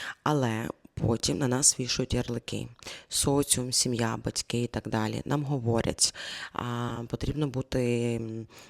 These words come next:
вічливим, потрібно бути хорошим, потрібно, а, ти повинен старатись, будь ласка, не злись, хороші дівчатка так не роблять, будь зручним,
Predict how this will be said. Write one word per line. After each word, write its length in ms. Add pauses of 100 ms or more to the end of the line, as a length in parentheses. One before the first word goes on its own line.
(140)
вічливим, 500
потрібно 400
бути 220
хорошим, 680
потрібно, 640
а, 100
ти 100
повинен 360
старатись, 640
будь 80
ласка, 300
не 140
злись, 500 (160)
хороші 460
дівчатка 480
так 200
не 120
роблять, 540
будь 140
зручним, 680